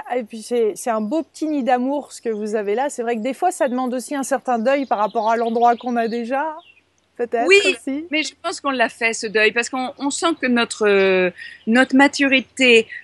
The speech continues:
Speaker 2: de l'un et de l'autre, et notre maturité de couple, de compagnonnage, passe vraiment par retrouver un espace. On est, on est comme, euh, autant il y en a qui voudraient, euh, retrouver un, un espace commun, autant nous, on sent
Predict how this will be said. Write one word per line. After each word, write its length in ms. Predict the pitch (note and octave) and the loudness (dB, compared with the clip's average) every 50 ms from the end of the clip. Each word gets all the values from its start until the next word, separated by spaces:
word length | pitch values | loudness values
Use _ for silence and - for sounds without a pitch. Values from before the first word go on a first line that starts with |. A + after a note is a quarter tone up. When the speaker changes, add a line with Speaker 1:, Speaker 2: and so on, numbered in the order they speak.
| _ - | _ -14
Speaker 2:
de 220 | D#3+ D3+ A#3 C4+ | -6 2 4 6
l'un 420 | C#4 C#4+ D4 C#4 C4 A#3+ A3+ G3 - _ - | 6 8 8 8 8 6 6 4 0 _ 0
et 120 | C4+ C#4 | 0 0
de 120 | G#3+ C4+ C4 | 2 2 0
l'autre, 360 | B3 A#3+ A#3+ A#3 A#3 A#3+ _ _ - | 2 2 2 2 0 -2 _ _ 2
et 100 | C#4+ D4+ | 4 6
notre 240 | C#4 D4 D4 - C#4+ | 6 6 4 4 2
maturité 480 | C4+ C4+ - C4+ B3 A#3 - - A#3 | -2 0 0 -2 -2 -2 0 0 0
de 120 | G3 G#3+ G3 | 0 0 -2
couple, 480 | - - C#4+ D#4+ D#4+ - - A#3 F#3 - - - - - - - - - | 0 2 2 2 2 2 2 2 2 2 0 -14 -20 -18 -18 -18 -14 -10
de 320 | F#3 F#3 A3+ A3 A3 G#3+ G#3+ - | 2 6 8 10 10 10 8 8
compagnonnage, 720 | - A#3+ G#3 B3+ A#3 A3+ A3 G#3+ A3+ A#3+ C4 C4 B3 - - | 4 -2 4 4 4 4 4 4 4 4 4 4 2 2 2
passe 240 | B3+ B3 A#3+ - - | 2 0 0 0 -4
vraiment 280 | G#3+ A#3+ A#3+ C4 C#4 C4+ | 0 2 4 4 4 4
par 260 | - A#3 G#3+ F#3 - | 4 2 2 2 0
retrouver 460 | B3+ C4 C4 - - A3+ G#3 A#3 A3 G#3+ | -2 -2 -2 -4 -8 -4 2 4 4 6
un 120 | G3+ G3 F#3+ | 6 4 2
espace. 580 | F#3+ F#3 - - G3 F3+ F3 F3 - - F3+ D#3 - _ - - - - - - - | 2 0 0 2 4 4 4 4 0 -4 -8 -8 -8 _ -20 -20 -20 -20 -20 -14 -4
On 180 | A#3 A#3 A#3+ B3 | 2 4 6 6
est, 240 | B3 B3 A#3+ A#3 - | 8 8 6 6 4
on 140 | - A#3 A#3 A#3+ | 4 0 0 0
est 80 | A3+ | 0
comme, 220 | - - G#3 G3+ F3 | -2 -2 -2 0 0
euh, 100 | D3+ - E3 - - - - - - F3+ - G3 - - | -2 -4 -6 -10 -16 -18 -18 -18 -18 -16 -16 -16 -10 -2
autant 260 | D4+ D4+ - - F4 D4+ | 0 0 0 4 4 4
il 80 | C#4 A#3+ | 4 6
y 20 | |
en 60 | A3+ | 4
a 100 | A#3 A#3 A3+ | 4 2 2
qui 160 | - G3+ D3+ | 0 -8 -6
voudraient, 640 | C#3 G3+ C4 - D4 B3 B3 B3+ B3 A#3 A3 F#3+ - - - - - - D#3 | -4 -4 -2 -2 0 0 2 4 4 4 4 2 0 -4 -18 -18 -14 -4 0
euh, 420 | E3+ E3 D#3+ D#3+ D#3 D3+ D3 C#3+ - - - _ - - | 2 2 4 4 4 2 2 0 -4 -10 -20 _ -10 -8
retrouver 720 | D3+ D3+ G3+ G#3 G#3 - - A3 G3 D#3+ - G#3+ A3 A3 G#3 | -6 6 6 6 6 6 0 -2 -2 2 4 6 6 8 8
un, 280 | F#3 E3+ E3 D#3+ D#3 D3 | 6 6 6 4 4 4
un 100 | F3+ F3+ | 2 0
espace 400 | F3+ F#3+ - - - G3 F#3+ - | 0 -2 -2 0 -2 -2 -2 -2
commun, 360 | - G3 F3+ G3+ A3+ B3 B3 | -6 -6 -4 -2 0 0 0
autant 260 | A3+ G3+ - A3 G#3+ G3+ | -2 -4 -4 -4 -4 -2
nous, 180 | G3+ A3+ B3 A#3 | -2 -2 -2 -2
on 100 | G#3 F#3 | -4 -4
sent 160 | - - B3+ | -4 -2 -4